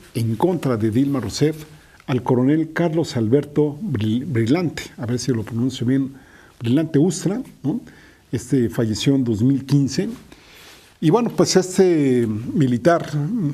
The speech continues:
pues, se distinguió porque fue uno de los que torturó precisamente a Dilma Rousseff cuando ella tenía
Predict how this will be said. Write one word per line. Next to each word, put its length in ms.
pues, 160
se 360
distinguió 480
porque 600
fue 220
uno 200
de 60
los 180
que 120
torturó 640
precisamente 520
a 40
Dilma 320
Rousseff 360
cuando 260
ella 160
tenía 440